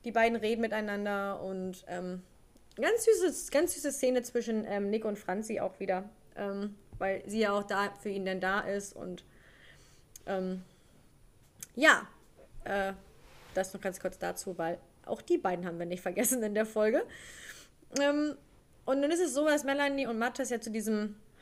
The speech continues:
Haus fahren, zu dem, beziehungsweise Täterspender, weil jetzt haben sie ja auch rausgefunden, wo der wohnt, beziehungsweise wie das, auf wen das Auto zugelassen ist. Und da ist wieder so eine Szene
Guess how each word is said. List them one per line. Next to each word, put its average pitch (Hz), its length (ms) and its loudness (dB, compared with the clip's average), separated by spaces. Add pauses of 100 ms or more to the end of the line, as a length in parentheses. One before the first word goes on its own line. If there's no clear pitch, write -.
(100)
Haus 330 400 4
fahren, 196 480 -4
zu 220 240 -6
dem, 196 340 0 (320)
beziehungsweise 190 260 -4
Täterspender, 214 840 0
weil 202 160 0
jetzt 196 140 -2
haben 208 140 -2
sie 202 140 -4
ja 190 140 4
auch 190 80 -10
rausgefunden, 202 800 -2 (140)
wo 202 120 0
der 196 220 2
wohnt, 262 520 0
beziehungsweise 202 720 2 (200)
wie 202 120 -4
das, 202 180 -2
auf 214 100 -6
wen 220 80 0
das 214 100 -2
Auto 214 140 -2
zugelassen 180 520 0
ist. 269 280 0 (840)
Und 226 120 -4
da 240 140 4
ist 262 140 0
wieder 302 180 4
so 294 80 2
eine 285 140 0
Szene 294 480 0